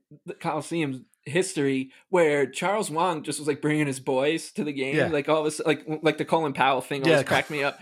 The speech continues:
Speaker 2: <laughs>
Speaker 1: But also, the, on one of the last games ever at the Coliseum, or the first, you know, last game ever, I think it was during the Capitol series, like, all of a sudden Hideki Matsui showed up on the Jumbotron,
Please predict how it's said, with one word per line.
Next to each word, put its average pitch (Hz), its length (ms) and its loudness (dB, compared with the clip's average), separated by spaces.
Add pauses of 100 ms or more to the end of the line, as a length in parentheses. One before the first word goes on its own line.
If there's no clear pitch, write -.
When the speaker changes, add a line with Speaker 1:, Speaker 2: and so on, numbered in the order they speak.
Speaker 2:
<laughs> - 120 -16
Speaker 1:
But 208 100 4
also, 214 380 4 (260)
the, 170 140 -4 (240)
on 175 100 4
one 208 140 4
of 247 80 -4
the 240 100 4
last 202 300 0
games 202 460 -2 (120)
ever 196 320 4
at 156 120 2
the 139 200 2 (140)
Coliseum, 151 480 2
or 139 80 6
the 131 80 2
first, 156 360 0 (300)
you 139 100 -4
know, 123 220 -4
last 135 260 0
game 135 160 -4
ever, 131 280 0 (120)
I - 40 -8
think 254 140 0
it - 20 -2
was 294 80 -6
during 131 160 0
the - 40 -6
Capitol 107 300 -4
series, 147 320 -2
like, 139 180 0
all 160 100 6
of 165 40 0
a 165 60 -4
sudden 170 200 -2
Hideki 151 380 2
Matsui 143 400 0
showed 147 240 2
up 147 100 2
on 147 120 0
the 131 80 -6
Jumbotron, 156 540 0